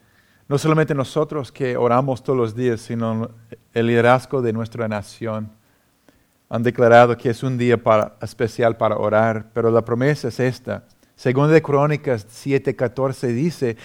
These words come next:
Dios dice que si mi pueblo, sobre el cual se invoca mi nombre, se humilla y ora, y busca mi rostro,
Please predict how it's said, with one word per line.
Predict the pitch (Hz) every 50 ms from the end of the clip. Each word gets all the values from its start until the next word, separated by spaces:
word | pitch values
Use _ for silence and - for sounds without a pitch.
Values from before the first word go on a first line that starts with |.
| - - - - - _ _ -
Dios | 123 131 160 190 185 147
dice | 139 165 160 - - 156
que | 147 - 135 117
si | - - - 170 156
mi | 143 139 139 127
pueblo, | - - - 175 185 190 190 170 135 117 117 120 135 165 170 - _ _ _ _ _ _ _ _ _ _ - - _
sobre | _ - - - - 175 170 160 160 165 175 165 160
el | 143 143 -
cual | - - 147 147 151 165 180 156
se | - - 165 156
invoca | 160 156 147 139 131 123 131 143 156 151 - 147
mi | 143 139 135
nombre, | 127 127 131 139 143 151 147 151 156 165 170
se | - - - - 135 131
humilla | - - 117 117 120 131 139 156 147 - 180 190 220 214 - _ _ _ _ _ _ _ _ _ _ _ _ _ _
y | - 143 139
ora, | 131 139 147 139 131 110 104 101 - _ _ _ _ _ _ _ _ _ _ _ _ _ _ _ _ _ _ _ _ _ _ _ _ _ _ _ _ -
y | 135 135
busca | 123 120 143 156 151 143 - 190 175
mi | 156 151 147
rostro, | 147 143 143 127 127 - - - 110 101 98 101